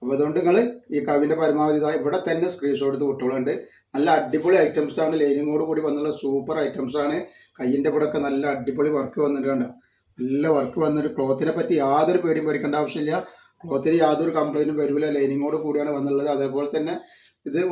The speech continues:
ഓപ്പണുള്ള ഐറ്റംസ് ആണ് കേട്ടോ. നല്ല അടിയിലേക്കൊക്കെ വരുമ്പോൾ നല്ല വർക്കുള്ള ഐറ്റംസ് ആണ്. പാൻറ്റൊക്കെ സൂപ്പർ പാൻറ്റാണ് വരുന്നത്. റേറ്റ് വരും വെറും നാനൂറ്റി തൊണ്ണൂറ് രൂപ മാത്രമാണ് റേറ്റ് വരുന്നത് കേട്ടോ. അതും രണ്ട് പീസ് എടുക്കുമ്പോൾ ഷിപ്പിംഗ് ഫ്രീ വരുന്നുണ്ട്. അപ്പോൾ ഇതാണ് ഇതിൻ്റെ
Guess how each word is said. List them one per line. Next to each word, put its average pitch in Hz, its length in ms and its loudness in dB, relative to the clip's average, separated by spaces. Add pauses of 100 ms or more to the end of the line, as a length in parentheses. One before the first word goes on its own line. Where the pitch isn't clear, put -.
(100)
ഓപ്പണുള്ള 180 400 4 (120)
ഐറ്റംസ് 135 340 -2
ആണ് 123 160 0
കേട്ടോ. 113 100 -6 (560)
നല്ല 151 240 2 (120)
അടിയിലേക്കൊക്കെ 160 460 2
വരുമ്പോൾ 160 260 2
നല്ല 151 200 0 (140)
വർക്കുള്ള 160 480 -4
ഐറ്റംസ് 127 380 -6
ആണ്. 139 80 -2 (100)
പാൻറ്റൊക്കെ 143 540 -4
സൂപ്പർ 151 420 -2 (100)
പാൻറ്റാണ് 135 400 -4
വരുന്നത്. 135 300 0 (480)
റേറ്റ് 147 380 6
വരും 180 220 8
വെറും 175 220 2 (100)
നാനൂറ്റി 151 440 0 (120)
തൊണ്ണൂറ് 156 440 -2
രൂപ 165 100 -2 (140)
മാത്രമാണ് 147 380 -4 (100)
റേറ്റ് 127 260 -2
വരുന്നത് 123 240 2
കേട്ടോ. - 180 -6 (560)
അതും 170 220 4
രണ്ട് 165 260 4
പീസ് 175 240 6
എടുക്കുമ്പോൾ 165 360 -4
ഷിപ്പിംഗ് 151 400 -2
ഫ്രീ 139 180 0
വരുന്നുണ്ട്. 113 320 -4 (500)
അപ്പോൾ 156 160 -4
ഇതാണ് 190 220 4
ഇതിൻ്റെ 196 180 2